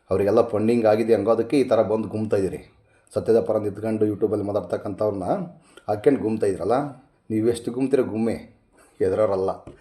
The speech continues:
ಎಷ್ಟು ರಿವರ್ಸ್ ನಿಮಗೆ ಗುಮ್ಮೋದು. ಇರೋ ಮರ್ಯಾದೆ ಕೂಡ ಹಾಳು ಮಾಡ್ಕೊಂತಿದ್ರ, ಹಾಳು ಮನೆ ಬುರುಡೆಗಳ. ನಿಮ್ಗೆ ಹೆಚ್ಚಿಗೆ ಬೈಯೋಕ್ಕಾಗೋದಿಲ್ಲ ನಿಮಗೆ. ಕೆಟ್ಟದಾಗ ಬೈಲೇಬಾರದು, ನಮ್ಮ ಬಾಯಿ ಒಂದೇ ಹೊಲ್ಸಾಗುತ್ತೆ.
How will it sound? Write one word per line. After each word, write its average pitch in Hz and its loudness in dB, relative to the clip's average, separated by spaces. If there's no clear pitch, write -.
ಎಷ್ಟು 101 -2
ರಿವರ್ಸ್ 101 0
ನಿಮಗೆ 98 -4
ಗುಮ್ಮೋದು. 90 -6
ಇರೋ 95 4
ಮರ್ಯಾದೆ 95 2
ಕೂಡ 104 2
ಹಾಳು 92 2
ಮಾಡ್ಕೊಂತಿದ್ರ, 87 -4
ಹಾಳು 87 0
ಮನೆ 80 -8
ಬುರುಡೆಗಳ. 82 -2
ನಿಮ್ಗೆ 90 -4
ಹೆಚ್ಚಿಗೆ 85 -2
ಬೈಯೋಕ್ಕಾಗೋದಿಲ್ಲ 92 0
ನಿಮಗೆ. 80 -12
ಕೆಟ್ಟದಾಗ 92 0
ಬೈಲೇಬಾರದು, 90 0
ನಮ್ಮ 85 -4
ಬಾಯಿ 95 0
ಒಂದೇ 92 -2
ಹೊಲ್ಸಾಗುತ್ತೆ. 85 -6